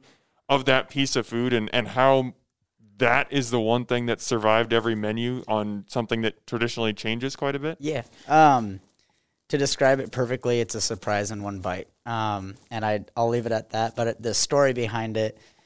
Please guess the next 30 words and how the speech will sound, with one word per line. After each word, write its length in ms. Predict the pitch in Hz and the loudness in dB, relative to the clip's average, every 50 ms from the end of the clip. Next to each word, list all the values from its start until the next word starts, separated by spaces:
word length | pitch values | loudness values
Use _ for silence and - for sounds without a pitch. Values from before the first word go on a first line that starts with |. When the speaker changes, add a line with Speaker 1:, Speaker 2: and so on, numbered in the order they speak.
| _ _ _ _ _ _ | _ _ _ _ _ _
Speaker 2:
is, 380 | - 135 127 123 120 113 107 - | 0 2 4 4 2 2 -2 -2
uh, 340 | 117 110 107 104 101 98 - - | 0 0 0 0 -2 -4 -4 -4
and 140 | - 127 131 | -4 -2 -2
it 80 | 131 110 | -2 0
has 220 | 120 131 131 - | 0 0 0 0
to 80 | - - | -2 -2
be 120 | 123 123 | -2 -2
one 220 | 117 110 113 113 107 | -2 -2 -4 -4 -2
bite. 240 | 98 104 101 104 - | -2 -2 -2 -2 -4
You 120 | 120 117 | -4 -2
know, 100 | 117 117 | -2 0
every 240 | 117 123 123 135 131 | 0 0 0 0 0
dinner 260 | 120 127 127 127 127 | 0 -2 -2 -2 -2
we 80 | 123 120 | -2 -4
do, 220 | 107 117 120 120 | -2 0 0 0
there's 200 | 113 117 113 107 | 2 0 -2 0
always 180 | 120 117 113 104 | 0 -2 -2 -2
one 180 | 117 117 113 113 | -4 -6 -6 -2
guest 240 | 107 110 107 104 - | -2 -2 -4 -2 -6
who 40 | 117 | -8
tries 260 | 104 - 117 107 101 - | -6 -4 -6 -6 -4 -6
to 100 | - 107 | -10 -4
bite 260 | 98 110 107 107 104 | -2 -2 -2 0 -2
into 280 | 110 107 107 113 110 110 | -4 -4 -2 -2 0 2
it, 280 | 110 110 107 104 _ - | 2 2 0 -2 _ -6
like, 240 | 113 104 101 - _ | -6 -6 -6 -8 _
take 260 | - 110 104 98 _ | -8 -8 -8 -8 _
two 180 | - 123 120 | -6 -6 -6
bites, 460 | 113 98 113 110 110 107 107 95 - - | -4 -2 -2 -2 0 -2 -4 -6 -8 -10
and 180 | 104 98 92 | -10 -10 -12